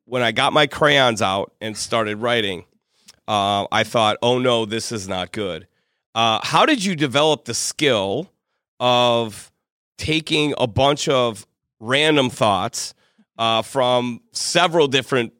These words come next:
people in the distribution space or the, the supplier space and bringing it together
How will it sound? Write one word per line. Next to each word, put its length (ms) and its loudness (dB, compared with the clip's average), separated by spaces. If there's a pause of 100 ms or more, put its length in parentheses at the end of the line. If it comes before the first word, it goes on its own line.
people 400 0
in 140 0
the 80 -2
distribution 800 -2
space 560 0
or 180 -2
the, 400 -6
the 200 -10
supplier 500 0
space 460 -2
and 120 0
bringing 280 2
it 100 2
together 640 0